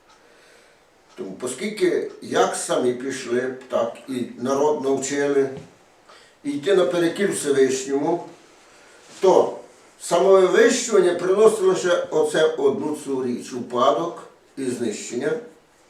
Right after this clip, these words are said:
Ісус, коли був на землі, Він залишив приклад, що кожний, хто буде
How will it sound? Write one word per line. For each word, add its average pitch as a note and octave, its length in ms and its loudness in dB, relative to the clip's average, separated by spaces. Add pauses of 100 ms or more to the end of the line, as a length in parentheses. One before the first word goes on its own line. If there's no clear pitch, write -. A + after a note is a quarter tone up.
(840)
Ісус, D3+ 540 -4 (960)
коли A#2 240 -2
був G#3+ 280 2
на A3 60 6
землі, G3 280 4
Він A3 200 2
залишив G3+ 460 0
приклад, A3 500 2 (680)
що A#2+ 120 -8
кожний, F3 600 0
хто - 260 -4
буде A#2 420 -2